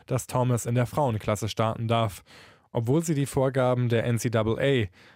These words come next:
also der Organisation, die in Amerika für den College-Sport zuständig ist, erfüllt,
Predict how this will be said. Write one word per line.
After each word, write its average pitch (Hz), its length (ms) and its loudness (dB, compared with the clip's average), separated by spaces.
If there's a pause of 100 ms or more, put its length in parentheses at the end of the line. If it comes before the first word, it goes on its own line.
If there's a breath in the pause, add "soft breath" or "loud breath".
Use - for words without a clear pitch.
also 110 380 0
der 117 220 2
Organisation, 113 880 0
die 107 200 0
in 101 160 -4
Amerika 107 480 0
für 107 140 -4
den 101 160 0
College-Sport 113 560 -2
zuständig 110 500 -2
ist, - 400 -4
erfüllt, - 580 -4